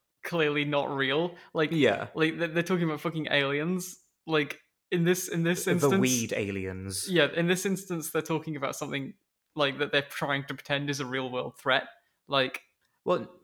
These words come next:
Speaker 2: no, because in, in Torchwood, they come from a real place, which is to say space.
Speaker 1: Yeah,
Speaker 2: Whereas
Speaker 1: yeah,
Speaker 2: Quentin
Speaker 1: okay.
Speaker 2: Tarantino comes from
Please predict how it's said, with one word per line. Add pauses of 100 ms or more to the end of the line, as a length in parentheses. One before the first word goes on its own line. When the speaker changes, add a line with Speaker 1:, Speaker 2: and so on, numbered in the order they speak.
(220)
Speaker 2:
no,
because
in,
in
Torchwood,
they
come
from
a
real
place,
which
is
to
say
space.
Speaker 1:
Yeah,
Speaker 2:
Whereas
Speaker 1:
yeah,
Speaker 2:
Quentin
Speaker 1:
okay.
Speaker 2:
Tarantino
comes
from